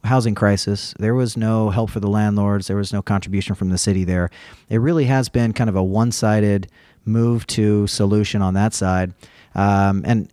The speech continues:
and I think that there probably could, could have been some better resolution with some collaboration between the two parties.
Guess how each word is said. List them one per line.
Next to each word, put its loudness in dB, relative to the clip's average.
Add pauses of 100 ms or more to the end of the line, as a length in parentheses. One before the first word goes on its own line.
and 0
I 2
think -2
that -2
there 2
probably 2
could, -2 (120)
could 0
have -2
been 0
some -2
better 2
resolution 0
with 0
some -4
collaboration 0
between -4
the -4
two -4
parties. 0